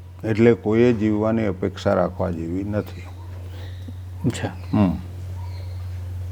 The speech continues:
Speaker 2: અને આ જળ, જંગલ અને જમીન માટેની જે તમે વાત કરો છો.
Speaker 1: આ ભસ્માસુર હોય ત્યાં કંઈ બચવાનું નથી એમ કેવું.
Speaker 2: અચ્છા, એટલે એ લોકોની નજર આ રિસોર્સિસ પર છે કે ખરેખર
Speaker 1: બિલકુલ.
Speaker 2: જંગલને પૂરા કરવા છે?
Speaker 1: જંગલો પર,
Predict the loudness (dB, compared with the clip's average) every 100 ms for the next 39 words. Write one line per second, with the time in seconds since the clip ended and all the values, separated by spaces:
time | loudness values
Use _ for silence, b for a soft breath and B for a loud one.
0 | -8 -8 -4 8 10 12 12 12 12 12
1 | 12 12 12 12 12 12 12 12 12 12
2 | 10 8 10 10 12 12 12 10 10 12
3 | 10 10 8 8 8 10 10 10 8 10
4 | 8 8 6 8 8 10 8 6 2 2
5 | -2 -4 -6 -6 -4 -6 -10 0 2 4
6 | 2 4 8 12 12 10 10 10 12 12
7 | 12 10 8 8 10 8 8 8 8 10
8 | 8 10 12 12 12 12 12 10 10 10
9 | 10 8 4 2 -2 -8 -4 0 2 6
10 | 8 8 6 4